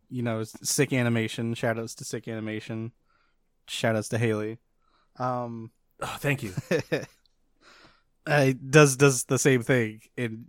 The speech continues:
Speaker 1: his, uh, in his little, in his little funnies. And I, I,
Speaker 2: Yeah.
Speaker 1: uh, I'm, I'm amused by it every time. I just think it's a really funny artistic choice. I feel like it's, uh,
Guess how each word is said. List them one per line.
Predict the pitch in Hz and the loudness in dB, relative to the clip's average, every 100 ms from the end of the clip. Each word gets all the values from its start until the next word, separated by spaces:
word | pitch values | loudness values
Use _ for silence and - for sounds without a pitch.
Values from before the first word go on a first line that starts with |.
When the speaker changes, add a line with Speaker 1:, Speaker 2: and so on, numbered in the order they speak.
| 147 | -10
Speaker 1:
his, | 127 123 113 | -4 -2 -2
uh, | 113 110 117 | -2 -2 -2
in | 117 | -2
his | 120 120 113 - - 123 | -2 -2 -2 -10 -12 -6
little, | 123 113 110 120 - - - | -2 -2 -2 -6 -10 -18 -6
in | 131 120 | 0 2
his | 127 117 | 2 0
little | 117 110 | 0 0
funnies. | 120 110 107 107 - _ _ _ _ _ | 2 0 0 -6 -12 _ _ _ _ _
And | 123 120 113 110 110 | -6 -4 -4 -8 -10
I, | 113 113 | -8 -6
I, | 113 | -4
Speaker 2:
Yeah. | 127 120 113 113 | -2 0 0 -2
Speaker 1:
uh, | 113 113 113 - 123 | -4 -4 -6 -8 -4
I'm, | 127 131 | 0 4
I'm | 143 | 6
amused | 147 151 131 | 8 6 6
by | 143 | 6
it | 131 | 8
every | 123 | 4
time. | 117 131 110 127 | 2 0 0 -4
I | 117 | -8
just | 123 | -2
think | 143 | -2
it's | 143 135 | 0 0
a | |
really | 127 131 127 | 2 2 0
funny | - 127 131 131 | 0 0 2 0
artistic | 123 120 139 - 127 | 0 0 -2 -2 -8
choice. | - 151 151 147 - - - - - - | 0 2 4 2 -6 -14 -18 -20 -20 -14
I | - | -8
feel | - 139 | 0 2
like | 131 127 - | 2 0 -2
it's, | 127 113 - - - | -4 -2 -2 -2 -2
uh, | - | -8